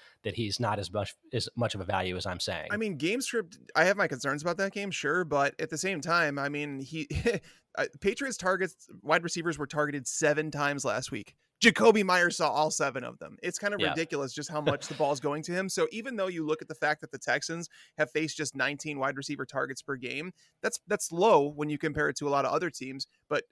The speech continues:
Speaker 2: nineteen, ta-, I mean, if we were somehow able to get even close to that seventeen targets, we're probably looking at twelve targets for Jakobi Meyers as a floor. Uh, the, the downside is that he is the clear-cut number one. Bradley Roby got over his team discipline or whatever it was.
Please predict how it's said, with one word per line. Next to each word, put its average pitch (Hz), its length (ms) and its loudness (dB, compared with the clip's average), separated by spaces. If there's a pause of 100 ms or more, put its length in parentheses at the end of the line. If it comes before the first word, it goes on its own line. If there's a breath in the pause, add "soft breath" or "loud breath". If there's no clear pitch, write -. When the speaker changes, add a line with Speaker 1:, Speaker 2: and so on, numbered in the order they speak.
Speaker 2:
nineteen, 170 460 0
ta-, 185 100 -6 (260)
I 156 60 4
mean, 143 160 0
if 156 160 -2
we 165 100 0
were 170 120 2
somehow 190 340 2
able 170 300 2
to 151 80 0
get 156 240 0
even 156 200 -6
close 170 300 -2
to 143 100 -8
that 131 200 0
seventeen 165 500 -4
targets, 143 440 0 (180 loud breath)
we're 151 80 -6
probably 175 220 2
looking 147 180 0
at 131 80 -8
twelve 139 240 -2
targets 135 320 -2
for 135 120 -8
Jakobi 131 300 -8
Meyers 127 320 -2
as 120 100 -12
a 131 60 -8
floor. 160 440 -2 (280 loud breath)
Uh, 143 240 2 (100)
the, 160 100 -6
the 160 120 4
downside 175 540 2
is 147 100 0
that 147 160 4
he 156 240 -6
is 151 120 0
the 147 80 -4
clear-cut 151 380 -4
number 139 240 -2
one. 131 280 -2
Bradley 147 320 2
Roby 135 440 -4 (240 soft breath)
got 143 200 -4
over 143 260 2
his 135 140 -4
team 143 260 -6
discipline 139 480 -2
or 135 60 2
whatever 135 320 2
it 120 80 0
was. 131 400 0